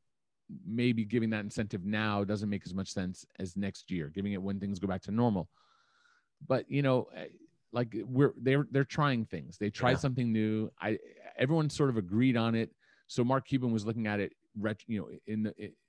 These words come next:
Speaker 1: with hindsight, the twenty twenty vision, is looking back. Yeah, we probably should have thought about that. It would push more teams to play harder. Maybe we'll have more injuries. And they did have more injuries this year. I haven't looked at the exact numbers, but from what I understand, the numbers are up a little bit higher. So
Speaker 2: Yeah.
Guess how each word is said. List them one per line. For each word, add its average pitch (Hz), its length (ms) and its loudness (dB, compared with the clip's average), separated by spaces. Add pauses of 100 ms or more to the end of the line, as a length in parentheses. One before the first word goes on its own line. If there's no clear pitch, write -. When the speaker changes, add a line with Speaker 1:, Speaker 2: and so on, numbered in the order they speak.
Speaker 1:
with 107 140 -6
hindsight, 110 500 -4
the 85 100 -8
twenty 117 260 -2
twenty 107 240 0
vision, 92 360 -2
is 92 180 -12
looking 101 300 -6
back. 98 360 -2 (680)
Yeah, 120 260 4
we 107 140 0
probably 110 340 2
should 110 200 0
have 95 180 -2 (380)
thought 113 220 4
about 98 380 0
that. 95 140 -2
It 92 40 -2
would 90 140 -2 (100)
push - 200 0
more 98 160 0
teams 98 360 -2
to - 80 -8
play 165 240 6
harder. 131 320 6
Maybe 117 240 0
we'll 110 140 2
have 104 120 0
more 95 180 0
injuries. 101 500 2 (600)
And 123 100 -6
they 131 60 2
did 165 140 6
have 151 100 4
more 104 160 2
injuries 87 320 -2
this 87 180 -10
year. 101 100 2
I - 20 4
haven't 113 180 0
looked 110 140 -2
at 101 60 -4
the 90 60 -4
exact 92 280 -6
numbers, 87 420 -4 (440)
but 98 120 -4
from 117 100 0
what 113 80 4
I 107 80 4
understand, 101 400 -2
the 95 40 -2
numbers 92 320 -4
are 87 60 -2
up 85 100 -6
a 80 40 -8
little 80 140 -4
bit 78 120 -10
higher. 73 280 -8
So 92 120 -4
Speaker 2:
Yeah. 85 180 2